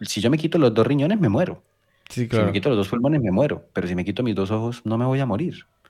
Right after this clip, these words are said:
Speaker 1: Yo creo que eso debería estar contemplado también dentro de mi integridad. Es mi cuerpo. ¿Qué prefieren? ¿Que me los saque, los bote, que me eche un ácido y me quede ciego? ¿O que se los done a alguien porque yo quiero? O sea, si mi, si, si mi papá o mi mamá se quedan ciegos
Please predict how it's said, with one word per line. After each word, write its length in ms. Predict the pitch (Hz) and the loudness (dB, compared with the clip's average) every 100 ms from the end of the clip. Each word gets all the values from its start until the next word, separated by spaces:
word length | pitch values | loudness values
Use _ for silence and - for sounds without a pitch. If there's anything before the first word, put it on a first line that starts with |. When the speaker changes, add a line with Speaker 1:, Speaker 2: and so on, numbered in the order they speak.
| _ _ _ _ _ - | _ _ _ _ _ -2
Speaker 1:
Yo 260 | 104 110 | 0 2
creo 260 | - 147 160 | 4 4 4
que 180 | 131 107 | 2 0
eso 180 | 107 139 | 2 2
debería 320 | 123 92 101 | 2 2 -2
estar 240 | - 127 | -2 -4
contemplado 640 | 165 160 117 92 92 90 117 | -2 -2 -4 -2 0 0 0
también 540 | 160 120 98 98 143 _ _ _ | 0 0 0 -2 -6 _ _ _
dentro 380 | 104 92 95 95 | -2 0 0 0
de 100 | 92 | 0
mi 80 | 90 | -2
integridad. 600 | 85 85 85 87 131 110 | -4 -6 -4 -2 -2 -2
Es 120 | 101 | -4
mi 120 | 113 | -4
cuerpo. 340 | 117 156 156 - | 2 0 0 -6
¿Qué 100 | 110 | -2
prefieren? 560 | 143 143 117 82 98 - | -2 0 -2 -2 -8 -6
¿Que 100 | - | 0
me 140 | 104 98 | 0 0
los 220 | 95 - | -2 2
saque, 320 | 143 156 175 | 4 4 0
los 220 | 151 101 | 0 0
bote, 300 | 92 135 147 | 0 0 0
que 120 | 151 101 | -4 -2
me 100 | 95 | -2
eche 180 | - | -2
un 100 | 123 | -2
ácido 300 | 131 131 143 | -2 0 0
y 80 | 123 | 2
me 100 | 95 | 0
quede 220 | 92 107 127 | 2 2 4
ciego? 400 | 143 110 151 156 _ _ _ _ | 2 2 0 -6 _ _ _ _
¿O 140 | 120 113 | 0 0
que 120 | 107 | -2
se 120 | 98 | -4
los 160 | 92 90 | -6 -4
done 240 | 101 107 117 | -2 -2 -2
a 40 | |
alguien 220 | 113 120 | -2 -4
porque 260 | 117 - 87 | -6 -6 -6
yo 160 | 90 | -8
quiero? 280 | - 175 - | -2 -2 -2
O 60 | 95 | -6
sea, 200 | 101 90 - - | -8 -8 -12 -14
si 180 | - 127 | -4 0
mi, 320 | 120 117 - - | 2 0 -2 -12
si, 340 | - - 120 120 | -8 -2 -2 0
si 120 | - | 0
mi 120 | 120 | 2
papá 320 | 117 101 127 | 2 2 4
o 40 | 147 | 4
mi 100 | 139 | 4
mamá 420 | 104 107 117 120 | 2 2 2 0
se 180 | 120 117 | -4 -2
quedan 320 | 127 120 120 | 0 0 0
ciegos 480 | 120 117 101 110 | 0 0 0 -4